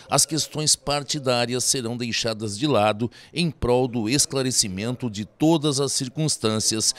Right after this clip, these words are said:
que envolvem a denúncia. O vice-presidente, vereador João Caus, salientou que a atividade parlamentar deve ser valorizada por meio da seriedade dos trabalhos da comissão. A imparcialidade na condução do inquérito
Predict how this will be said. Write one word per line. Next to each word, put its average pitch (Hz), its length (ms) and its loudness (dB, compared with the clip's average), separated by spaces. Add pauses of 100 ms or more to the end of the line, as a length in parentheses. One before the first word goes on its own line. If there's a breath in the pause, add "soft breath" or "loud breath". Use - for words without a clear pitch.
(180 loud breath)
que 160 140 -2
envolvem 101 680 2
a 104 60 -2
denúncia. 98 680 -2 (380 loud breath)
O - 120 -6
vice-presidente, 90 960 -2
vereador 80 480 -2
João 104 240 -2
Caus, 110 400 2 (240 loud breath)
salientou 139 640 2
que - 120 -6
a 78 100 0
atividade 78 640 -2
parlamentar 123 960 0 (200 loud breath)
deve 135 300 0
ser 143 300 2
valorizada 117 1040 2 (180 loud breath)
por 160 160 4
meio 143 280 2
da 127 120 2
seriedade 117 800 2
dos 110 180 -4
trabalhos 98 480 2
da 98 120 0
comissão. 104 560 0 (380 loud breath)
A 80 140 0
imparcialidade 87 1000 2
na 80 100 -6
condução 92 580 -2
do 90 120 -4
inquérito 107 580 0